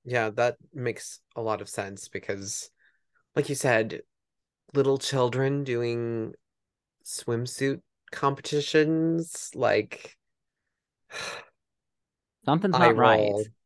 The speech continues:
Speaker 2: Something is not right.
Speaker 1: Yeah, where, yeah, it's like you're being, you're literally judging them by how they look in a swimsuit.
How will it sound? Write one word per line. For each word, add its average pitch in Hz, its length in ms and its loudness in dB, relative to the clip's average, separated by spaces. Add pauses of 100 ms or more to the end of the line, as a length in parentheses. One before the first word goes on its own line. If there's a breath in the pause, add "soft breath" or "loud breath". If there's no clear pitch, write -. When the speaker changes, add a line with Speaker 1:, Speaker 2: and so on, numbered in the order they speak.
(300)
Speaker 2:
Something 123 440 0
is 95 260 -2
not 87 200 -4
right. - 300 -12 (260)
Speaker 1:
Yeah, 110 500 -2
where, 123 420 4
yeah, 101 320 0 (100)
it's 113 200 0
like 120 260 4
you're 131 120 8
being, 135 360 4
you're 135 160 8
literally 135 400 8
judging 117 480 0
them 107 220 0
by 107 180 0
how 117 180 0
they 107 140 0
look 107 260 -4
in 104 80 -4
a 101 40 -6
swimsuit. 65 640 -8